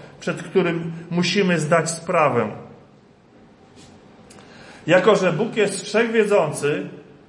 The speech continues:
nie ma stworzenia, które by się przed nim ukryć mogło. Czyli dosłownie nic nie jest przed nim zakryte. Dzieje się tak za sprawą Jego Ducha, więc Słowo Boże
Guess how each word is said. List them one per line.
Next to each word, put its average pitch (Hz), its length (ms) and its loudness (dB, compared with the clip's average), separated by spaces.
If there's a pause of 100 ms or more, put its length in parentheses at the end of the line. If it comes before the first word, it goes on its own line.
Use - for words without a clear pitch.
(680)
nie 180 240 2
ma 202 140 4
stworzenia, 180 640 -2
które 170 260 -4
by 156 120 -8
się 160 140 -4
przed 170 280 -4
nim 165 300 -6
ukryć 196 420 -4
mogło. 147 340 2
Czyli 156 200 -8
dosłownie 165 640 0 (420)
nic 226 360 0
nie 196 140 2
jest 202 220 2
przed 185 280 -2
nim 175 120 -4
zakryte. 165 560 0 (1700)
Dzieje 185 280 4
się 196 140 -2
tak 185 200 -2
za 175 120 -4
sprawą 175 400 -4
Jego 185 220 0
Ducha, 185 300 0
więc 156 220 -4
Słowo 247 360 4
Boże 147 600 4